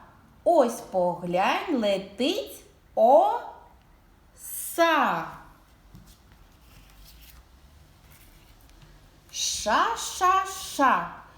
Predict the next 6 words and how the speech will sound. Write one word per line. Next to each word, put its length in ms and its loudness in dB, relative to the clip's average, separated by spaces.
Ша-ша-ша. 1400 0
Ми 400 4
спіймаємо 1800 -4
лоша. 760 2
ша 800 -2
Жу-жу-жу. 1600 0